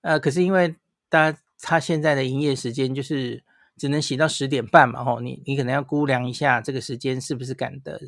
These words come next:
及。那我是希望他以后假如可以有深夜营业时间，吼，那可能就可以更有效的运用，吼，我相信应该会有吧。那我顺便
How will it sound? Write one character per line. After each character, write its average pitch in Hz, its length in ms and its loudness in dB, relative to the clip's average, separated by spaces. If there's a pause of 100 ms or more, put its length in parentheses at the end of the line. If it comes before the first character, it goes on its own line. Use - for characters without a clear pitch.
及。 117 340 -8 (440)
那 147 200 0
我 139 240 -6
是 196 140 -2
希 180 160 2
望 175 140 6
他 165 120 2
以 135 120 2
后 147 160 4
假 120 160 2
如 117 100 0
可 127 220 -4
以 120 260 -4
有 117 300 -10 (580)
深 165 340 2
夜 170 220 6
营 123 140 0
业 139 180 4
时 - 220 -6
间， 127 320 0
吼， 123 300 -6
那 131 160 -2
可 - 140 -8
能 120 220 -4
就 143 100 -2
可 131 200 -4
以 113 40 -4
更 131 240 2
有 120 160 -2
效 127 240 2
的 127 180 -6 (340)
运 143 240 2
用， 127 240 6
吼， 127 200 -8
我 131 60 -8
相 160 160 0
信 175 140 0
应 165 160 0
该 156 200 4
会 156 220 0
有 120 180 -6
吧。 - 280 -6 (1160)
那 214 140 2
我 165 80 2
顺 233 220 2
便 220 240 2